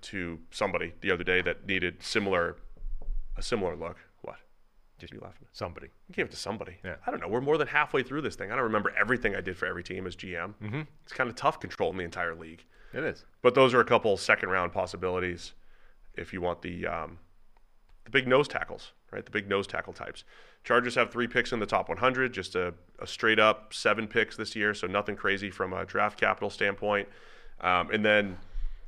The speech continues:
Speaker 1: what do you do with J C Jackson in the secondary? We've talked about the injury factor there.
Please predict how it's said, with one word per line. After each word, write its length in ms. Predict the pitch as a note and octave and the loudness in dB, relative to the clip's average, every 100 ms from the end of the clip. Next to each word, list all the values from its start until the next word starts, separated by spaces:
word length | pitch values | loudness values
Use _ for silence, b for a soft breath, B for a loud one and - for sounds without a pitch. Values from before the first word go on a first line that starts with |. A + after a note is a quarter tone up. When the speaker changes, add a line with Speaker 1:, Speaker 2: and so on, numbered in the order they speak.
| - | -6
Speaker 1:
what 120 | - D3+ | 2 4
do 40 | |
you 20 | |
do 100 | D#3 | 4
with 80 | C3+ | 2
J 180 | G#2+ A#2 | 2 2
C 140 | A2+ | 0
Jackson 400 | G2+ G2+ G2+ - | 0 2 2 -2
in 80 | F2+ | -8
the 60 | E2+ | -4
secondary? 440 | G2 F#2+ F2+ E2+ | -4 -4 -4 -6
We've 120 | E2+ | -4
talked 220 | - G2+ - | 0 0 0
about 120 | F2+ | -6
the 80 | - | -2
injury 560 | B2 A#2+ A2+ G#2+ G#2+ G2+ - | 0 0 2 0 -2 -6 -14
factor 640 | - A2+ G#2 - G#2 G2+ - | 2 2 4 2 2 0 -4
there. 480 | G#2 G2+ G2 F#2+ | 4 6 6 4